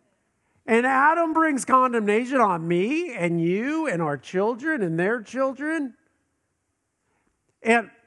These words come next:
I think for those of us, and myself included, when I was a much younger man or boy, really,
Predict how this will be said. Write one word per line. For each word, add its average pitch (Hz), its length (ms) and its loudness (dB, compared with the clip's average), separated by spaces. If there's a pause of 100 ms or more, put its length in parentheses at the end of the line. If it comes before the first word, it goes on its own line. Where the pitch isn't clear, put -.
(1500)
I 220 80 4
think 294 260 0
for 277 160 -2
those 233 300 0
of 202 140 0
us, 196 200 0
and 202 100 0
myself 190 400 0
included, 196 440 -2
when 180 180 0
I 175 140 2
was 165 560 -2
a 240 80 -6
much 170 260 -2
younger 175 640 0
man 156 520 -2
or 147 100 -4
boy, 151 460 0
really, 143 680 -2